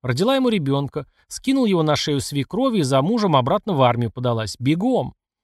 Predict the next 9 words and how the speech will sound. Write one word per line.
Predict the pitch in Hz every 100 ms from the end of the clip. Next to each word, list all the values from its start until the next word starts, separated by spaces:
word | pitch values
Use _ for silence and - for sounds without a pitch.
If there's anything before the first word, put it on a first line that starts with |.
| _
где | 139 143 165
и |
служила | 147 185 160 175 139
при | - 139
нём, | 196 233
достаточно | 139 - 175 190 - 143
успешно | - 135 147 160
делая | 131 123 113
карьеру. | 127 160 113 110